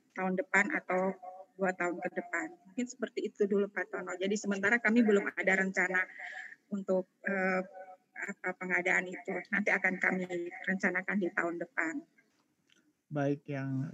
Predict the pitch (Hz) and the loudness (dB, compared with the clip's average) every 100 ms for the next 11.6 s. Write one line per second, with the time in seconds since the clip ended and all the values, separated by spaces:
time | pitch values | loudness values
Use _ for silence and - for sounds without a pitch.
0 | 135 143 135 - 143 131 160 196 143 147 | -2 -2 0 4 4 6 2 2 0 -4
1 | 143 135 - 160 - - 131 127 127 151 | -6 -6 2 2 2 -6 6 6 8 6
2 | 135 - - - _ _ - 147 135 135 | 6 0 -18 -20 _ _ -6 -4 2 2
3 | 131 147 139 123 120 123 117 117 120 113 | 4 2 2 4 2 -2 -4 -4 -6 -8
4 | 117 120 - 113 - 117 117 113 _ _ | -10 -12 -12 -12 -8 -8 -10 -14 _ _
5 | - _ _ - 214 208 214 196 196 196 | -20 _ _ 0 4 6 4 4 2 2
6 | - 220 233 220 202 220 - - - - | 4 4 4 0 -2 -6 -8 -18 -20 -20
7 | _ _ _ _ _ - - 214 269 - | _ _ _ _ _ -10 -2 10 10 12
8 | 277 285 277 349 - - 143 131 131 - | 12 12 8 8 10 10 10 8 6 6
9 | 151 135 143 135 160 165 165 - - - | 6 4 6 6 6 8 6 4 -2 -12
10 | - - 151 151 147 - 160 147 135 127 | -12 2 4 4 2 2 0 0 -2 0
11 | 127 123 120 104 113 | 0 0 0 0 -2